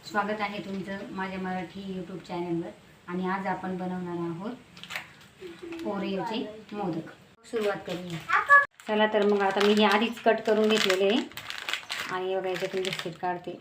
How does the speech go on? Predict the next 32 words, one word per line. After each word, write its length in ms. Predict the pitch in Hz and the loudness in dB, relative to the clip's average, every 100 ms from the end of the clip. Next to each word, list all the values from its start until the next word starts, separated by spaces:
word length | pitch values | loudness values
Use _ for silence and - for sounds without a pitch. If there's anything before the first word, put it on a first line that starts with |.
| 254 | -10
ह्याच्यामध्ये 840 | 254 - - 247 247 208 196 196 | -10 -10 4 10 10 10 4 2
बिस्किट 400 | 190 196 - 214 | 0 -2 -4 -2
ठेवते. 360 | 214 180 160 156 143 - - _ _ _ - | 0 -2 0 -4 -4 -14 -20 _ _ _ -10
आणि 300 | 202 190 202 - _ | -4 -2 -2 -4 _
ह्याच्यातली 440 | 208 202 220 214 220 | 0 0 2 0 2
ही 160 | 208 | 4
जी 120 | 202 208 | 2 2
क्रीम 280 | 220 233 226 | 2 4 6
आहे 80 | |
ना, 60 | 208 | 6
ही 160 | 240 220 | 4 2
क्रीम 280 | 220 202 196 | 4 4 2
आपण 240 | 185 190 | 0 -2
आता 180 | 185 247 | 0 4
बाजूला 320 | 240 202 185 | 4 4 0
काढून 260 | 165 180 180 | -2 -4 -4
घेऊया. 280 | 160 156 151 151 - - - - - _ _ _ - - | -4 -4 -4 -8 -12 -12 -12 -18 -20 _ _ _ -20 -8
हे 120 | 220 | -4
बघा, 200 | 208 208 | 0 2
आता 160 | 208 208 | 2 2
ही 140 | 202 202 | 0 0
क्रीम 280 | 202 202 | 0 0
आपण 280 | 202 185 220 | 0 -2 -2
याच्यातून 420 | 214 202 202 240 294 - | 0 -2 -2 -2 -2 -2
वेगळी 280 | 196 185 185 | -2 -2 -4
करूया. 320 | 185 185 185 | -4 -2 -2
याच्यात, 540 | 185 170 175 - - 214 | -4 -6 -10 -12 -14 -8
ह्याच 260 | 196 175 | -6 -4
वाटीमध्ये 460 | 180 165 185 185 185 | -4 -6 -8 -8 -8
मी 120 | 180 | -10
ही 180 | 175 160 | -10 -10
क्रीम 260 | 190 226 | -6 -4